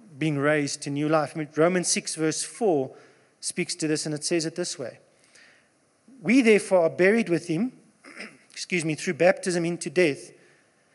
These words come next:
in order that just as Christ was raised from the dead to the glory, through the glory of the Father,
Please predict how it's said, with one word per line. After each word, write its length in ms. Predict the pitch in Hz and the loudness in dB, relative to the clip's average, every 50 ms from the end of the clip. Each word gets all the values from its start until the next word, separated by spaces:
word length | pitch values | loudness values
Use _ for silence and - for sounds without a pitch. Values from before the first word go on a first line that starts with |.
| _ - - | _ -12 -10
in 140 | 156 160 | -10 -4
order 320 | - 160 208 247 226 220 180 | 2 4 4 6 6 4 2
that 260 | 143 156 156 156 - | 2 2 -2 -2 0
just 260 | - 180 220 220 - | 2 2 2 2 0
as 120 | 233 - - | -6 -6 -6
Christ 500 | - - - 214 214 208 - - - 170 | -10 -6 0 2 2 2 0 -2 -6 -6
was 160 | 165 143 143 | -6 -4 0
raised 400 | 156 165 175 185 196 202 196 - | 2 4 6 6 4 4 0 -4
from 200 | - - 202 190 | -6 -6 -4 -4
the 80 | 185 175 | -4 -2
dead 380 | - 185 175 147 143 143 - - - _ _ _ _ _ _ _ _ _ _ _ _ _ - | 0 0 0 0 0 -4 -10 -18 -20 _ _ _ _ _ _ _ _ _ _ _ _ _ -10
to 140 | - 165 | -8 -6
the 120 | 143 156 156 | -2 -2 -4
glory, 340 | - - 165 170 170 180 180 | -2 0 2 4 4 4 2
through 200 | 175 - 214 185 | 0 -2 0 0
the 80 | 175 | 0
glory 320 | - - 175 175 185 185 185 | 2 2 2 4 4 4 2
of 180 | 170 180 - | 0 -2 -6
the 80 | - 151 | -10 -10
Father, 560 | - - - 196 196 180 156 139 131 131 123 | -10 -2 0 2 2 2 2 0 -4 -6 -8